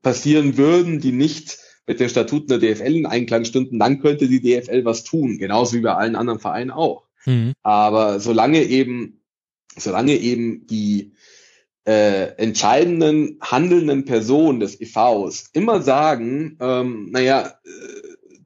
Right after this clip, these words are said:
Speaker 1: ja, mag sein, wir wollten es, also mag sein, dass das ein bisschen blöd aussieht, dass wir jetzt einen vierten Geschäftsführer in eineinhalb Jahren haben, aber, äh, das war unsere Entscheidung“,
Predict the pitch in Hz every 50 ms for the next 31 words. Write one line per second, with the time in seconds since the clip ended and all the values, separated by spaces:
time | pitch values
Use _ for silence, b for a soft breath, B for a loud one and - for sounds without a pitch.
0 | _ _ _ _ _ 113 127 123 139 160 170 170 139 135 123 107 117 117 139 170
1 | 185 170 156 143 131 139 147 170 - - 151 147 - - - 139 131 127 123 123
2 | 123 131 131 131 - 135 135 156 175 165 160 - 147 139 135 143 143 147 131 117
3 | 131 151 185 185 185 175 175 - 185 165 165 147 - - 147 139 139 - 135 127
4 | 127 - 190 208 208 214 202 185 170 - 175 170 - - - 180 175 175 170 160
5 | 156 151 - 147 165 165 156 160 151 143 156 143 147 156 156 160 156 151 147 147
6 | 156 160 160 147 - 123 127 131 131 135 135 131 123 - - 131 131 120 127 123
7 | - 123 131 135 135 123 120 110 110 104 - 123 156 180 156 123 135 175 202